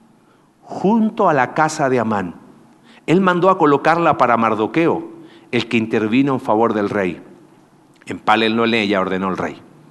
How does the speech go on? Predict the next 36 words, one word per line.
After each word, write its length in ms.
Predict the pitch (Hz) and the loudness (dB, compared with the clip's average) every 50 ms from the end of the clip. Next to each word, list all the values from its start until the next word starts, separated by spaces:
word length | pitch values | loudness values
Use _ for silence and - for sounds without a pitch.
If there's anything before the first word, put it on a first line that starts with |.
| - _ _ _ _ _ _ _ _ _ - | -20 _ _ _ _ _ _ _ _ _ -8
De 80 | 104 | -4
modo 240 | 104 117 131 127 120 | 0 2 2 2 2
que 80 | 127 117 | 0 -2
empalaron 480 | 104 - 104 107 120 120 123 123 117 | -2 0 2 4 4 4 4 2 2
a 20 | 113 | 2
Amán 240 | 117 123 131 123 117 | 2 2 2 2 0
en 140 | 110 107 | 0 0
la 80 | 104 101 | 0 -2
estaca 480 | 98 - - - 156 175 160 180 165 160 | -2 -2 -2 0 0 0 0 -2 -2 -2
que 120 | 127 131 | 0 0
él 100 | 151 175 | 0 0
había 260 | 165 151 165 170 156 | 0 0 0 0 0
mandado 500 | 139 135 131 131 123 131 131 131 123 117 | 2 0 0 0 2 2 2 4 2 2
levantar 560 | 113 113 117 117 113 113 113 120 110 107 104 | 2 0 0 -2 -2 -2 0 0 0 0 0
para 180 | - 107 98 98 | 0 0 0 0
Mardoqueo. 600 | 104 107 98 101 101 104 - - 95 90 85 82 - - - - - - - - - - | 0 -2 -2 -2 -4 -4 -4 -4 -4 -4 -6 -8 -10 -16 -20 -20 -20 -20 -20 -20 -10 -4
Con 180 | - 123 117 | -2 -2 0
eso 220 | 123 120 - 123 110 | 0 -2 -2 -2 -2
se 80 | - | -2
aplacó 400 | 104 - - 101 98 - 107 110 | -2 -2 -2 -4 -2 -2 0 0
la 120 | 107 98 90 | 0 0 -2
furia 360 | - - 110 104 101 101 92 | -2 -2 -2 -2 0 -2 -2
del 160 | 95 92 95 | -2 -4 -4
rey. 340 | 95 98 95 92 92 85 - - - - - - - - _ _ _ _ _ _ _ _ _ _ _ _ _ _ _ _ _ _ _ _ _ | -4 -4 -4 -4 -6 -8 -10 -14 -20 -20 -20 -20 -20 -20 _ _ _ _ _ _ _ _ _ _ _ _ _ _ _ _ _ _ _ _ _
Corazón 340 | - 107 110 - - 131 123 | -4 -2 -2 -2 0 -2 -2
soberbio, 500 | 113 - 120 117 123 131 127 120 123 120 | -2 0 0 2 2 2 2 2 2 2
no 80 | 123 123 | 0 0
solamente 520 | - 135 120 117 120 127 123 120 123 113 | 0 0 2 2 2 0 -2 -2 -2 -2
seducido 500 | - 131 110 110 110 - 135 127 123 117 | -2 -2 -2 -2 -2 0 0 0 0 0
por 140 | - 117 107 | 0 0 0
la 100 | 107 107 | 0 0
ambición, 560 | 101 104 95 101 - - - 131 127 120 120 | 0 -2 -4 -6 -6 -2 0 0 0 0 0
obsesionado 720 | 110 101 - 120 107 - 117 104 113 120 110 110 107 107 | -4 -4 -6 -6 -6 -6 -4 -4 -2 -2 0 -2 -2 -2
con 120 | 104 101 | -2 -2
la 80 | 98 95 | -2 -2
aprobación, 600 | 95 - 98 98 95 95 - - 113 107 98 92 | -4 -4 -4 -4 -4 -4 -4 -4 -4 -4 -4 -6